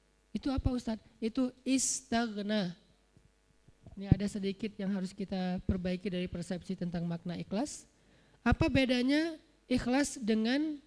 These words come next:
istaghna? Kalau ikhlas, tidak berharap kecuali kepada Allah. Kalau ke Allah dia berharap, berharap surga.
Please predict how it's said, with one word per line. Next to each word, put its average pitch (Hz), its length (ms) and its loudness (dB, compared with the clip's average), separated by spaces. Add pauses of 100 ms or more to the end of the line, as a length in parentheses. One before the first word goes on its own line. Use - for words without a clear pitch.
(500)
istaghna? 196 560 0 (1400)
Kalau 269 320 2
ikhlas, 294 640 0 (380)
tidak 269 240 4
berharap 240 560 2
kecuali 220 560 0
kepada 190 400 -8
Allah. 175 320 -2 (240)
Kalau 247 240 4
ke 294 80 -2
Allah 320 240 2
dia 349 160 -2
berharap, 330 480 0
berharap 185 400 -2
surga. 220 560 -2